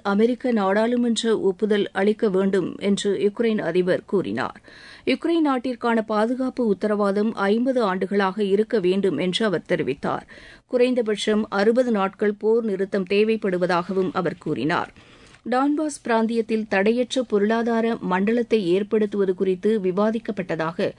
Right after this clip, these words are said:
திரு விளாடிமிர் செலன்ஸ்கி தெரிவித்தார். இதற்கிடையே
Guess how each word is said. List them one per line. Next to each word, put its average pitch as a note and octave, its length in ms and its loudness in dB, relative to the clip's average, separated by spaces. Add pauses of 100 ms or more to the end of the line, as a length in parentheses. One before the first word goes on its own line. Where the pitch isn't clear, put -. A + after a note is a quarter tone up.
(300)
திரு A#3 220 4
விளாடிமிர் A#3+ 560 0
செலன்ஸ்கி F#3 400 0 (120)
தெரிவித்தார். - 600 -4 (360)
இதற்கிடையே C#4+ 600 0